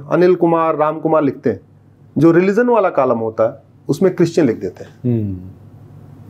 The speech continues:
Speaker 2: अच्छा।
Speaker 1: केवल कि हमको भी एक हजार रुपये वजीफा मिलता रहे।
Speaker 2: अच्छा, अच्छा।
Speaker 1: तो टैक्सपेयर के पैसे से इस तरीके से स्टेट स्पॉन्सर्ड कन्वर्जन हो रहा है।
Speaker 2: हम्म।
Speaker 1: तो सरकार जहां एक तरफ मठ मंदिरों का पैसा लेती है,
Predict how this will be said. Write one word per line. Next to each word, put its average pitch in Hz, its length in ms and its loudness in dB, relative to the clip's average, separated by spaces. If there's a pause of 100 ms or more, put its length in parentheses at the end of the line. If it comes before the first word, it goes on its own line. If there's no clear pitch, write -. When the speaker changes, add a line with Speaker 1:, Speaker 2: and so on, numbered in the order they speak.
(100)
Speaker 2:
अच्छा। 220 220 0
Speaker 1:
केवल 214 460 2
कि 196 80 2
हमको 190 240 2
भी 208 100 6
एक 196 100 2
हजार 185 180 2
रुपये 175 180 2
वजीफा 147 300 0
मिलता 107 280 -2
रहे। - 300 -2
Speaker 2:
अच्छा, 131 220 -2
अच्छा। 95 320 -10 (800)
Speaker 1:
तो 226 80 6
टैक्सपेयर 247 640 2
के 277 140 2
पैसे 226 400 2
से 254 260 0
इस - 160 -8
तरीके 214 360 4
से 226 160 2
स्टेट 208 380 0
स्पॉन्सर्ड 170 420 0
कन्वर्जन 123 380 0
हो 98 200 -6
रहा - 80 -12
है। 113 220 -2
Speaker 2:
हम्म। 95 180 -4 (800)
Speaker 1:
तो 214 100 4
सरकार 190 1000 0 (440)
जहां 196 400 2
एक 214 480 2
तरफ 240 300 2
मठ 214 280 2
मंदिरों 208 460 2
का 240 120 0
पैसा 208 360 2
लेती 208 420 4
है, 180 200 2